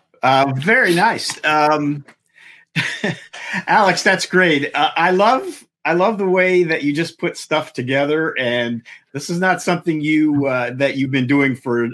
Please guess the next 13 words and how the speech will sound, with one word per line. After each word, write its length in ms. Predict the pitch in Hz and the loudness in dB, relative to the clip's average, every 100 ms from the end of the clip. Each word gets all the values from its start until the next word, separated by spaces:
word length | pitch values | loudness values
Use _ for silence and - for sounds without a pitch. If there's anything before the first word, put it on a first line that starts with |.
| 117 | -2
a 100 | 113 | -4
ton 280 | - 180 160 | 0 0 0
of 160 | 135 | -2
years, 600 | 127 156 196 139 127 127 - - - | -2 0 2 2 0 -4 -12 -20 -8
but 180 | 180 196 | -4 -2
you, 300 | 254 247 226 | -4 -6 -10
you 280 | _ - 185 | _ -6 0
have 140 | 196 185 | 0 0
some 160 | 180 | 0
really 180 | 185 190 | 2 2
good 160 | 170 165 | 2 2
insights, 600 | 160 175 143 110 107 131 | 0 -2 -2 -2 -2 0
obviously, 800 | 147 180 135 110 120 113 113 | 0 0 -2 -4 -4 -2 -2